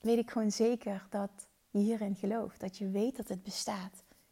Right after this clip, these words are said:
En hoe tof zou het zijn als jij steeds meer op dagelijkse basis gaat ervaren dat dit ook voor jou kan werken.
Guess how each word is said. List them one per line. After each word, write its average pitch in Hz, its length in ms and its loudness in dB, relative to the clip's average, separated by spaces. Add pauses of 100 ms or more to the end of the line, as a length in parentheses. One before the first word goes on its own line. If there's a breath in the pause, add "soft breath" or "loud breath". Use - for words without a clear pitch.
(180)
En - 80 -6
hoe 262 160 4
tof 254 220 -6
zou 202 220 -2
het 202 120 -6
zijn 220 320 -2
als 202 120 -6
jij 196 160 -4
steeds 240 560 -2
meer 208 300 -2
op - 120 -8
dagelijkse 208 520 -4
basis 196 480 -4 (340 loud breath)
gaat 208 200 0
ervaren 220 640 2
dat 214 140 0
dit 208 180 -4
ook 220 160 -2
voor - 160 -6
jou 208 240 0
kan 208 200 -6
werken. 214 380 -10